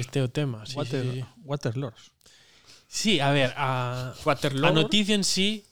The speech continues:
Speaker 1: é que a auga vai a entrar a ser cotizada en bolsa como un, un ben igual que o petróleo e estas cosas,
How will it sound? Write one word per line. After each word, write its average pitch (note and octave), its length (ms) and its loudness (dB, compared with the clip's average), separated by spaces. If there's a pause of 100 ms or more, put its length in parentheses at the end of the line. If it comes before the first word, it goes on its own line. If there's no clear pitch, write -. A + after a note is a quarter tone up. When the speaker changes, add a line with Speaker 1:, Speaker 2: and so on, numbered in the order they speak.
(160)
Speaker 1:
é E3 240 4 (560)
que D#3 80 -2
a C3+ 80 2
auga D#3+ 340 0 (480)
vai D3 200 2
a E3 60 0
entrar C#3+ 460 -2 (240)
a A#2+ 80 4
ser C#3 160 2
cotizada C#3 720 0
en C3+ 160 2
bolsa C#3+ 480 -4
como A2+ 320 -4
un, B2+ 480 0 (160)
un C3+ 180 0
ben C#3+ 300 4
igual A#2 320 0
que C3 80 0
o B2 80 0
petróleo C3 400 0
e C#3 40 2
estas A#2+ 200 -2
cosas, B2+ 240 2